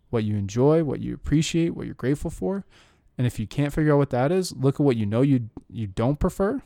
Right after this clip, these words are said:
and just flip it to the opposite and see if you'd prefer that instead. And you got time, so this can be great work. And keep tuning in. I'd love to get feedback, comments, email questions, joshua keen performance coaching dot com, K E A N E Performance Coaching dot com.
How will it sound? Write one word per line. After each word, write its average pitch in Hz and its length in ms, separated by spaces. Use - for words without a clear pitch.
and 123 100
just 117 240
flip - 300
it 135 100
to - 60
the 127 140
opposite 113 420
and - 140
see 117 140
if - 120
you'd 113 120
prefer - 280
that 101 200
instead. - 400
And 120 140
you 110 60
got 143 240
time, 156 400
so - 160
this 123 280
can 135 120
be 123 120
great 123 240
work. 120 360
And 165 160
keep 156 200
tuning 147 280
in. 131 180
I'd 117 160
love 139 160
to 139 60
get 131 120
feedback, 127 440
comments, 123 640
email 147 340
questions, 127 640
joshua 127 520
keen 143 260
performance 120 460
coaching 123 360
dot 110 200
com, 120 320
K - 200
E 120 220
A 120 60
N 113 180
E 113 100
Performance 117 600
Coaching 113 360
dot 110 200
com. 123 360